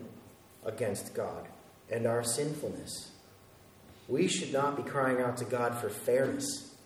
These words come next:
but for grace and mercy. We are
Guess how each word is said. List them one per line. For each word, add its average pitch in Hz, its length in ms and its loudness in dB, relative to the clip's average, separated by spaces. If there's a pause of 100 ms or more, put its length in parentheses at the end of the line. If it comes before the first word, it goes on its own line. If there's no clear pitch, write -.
(400)
but - 140 -16
for - 80 -16 (120)
grace 147 640 -8 (600)
and 120 260 -2
mercy. - 460 2 (1400)
We 170 460 0
are 117 460 -2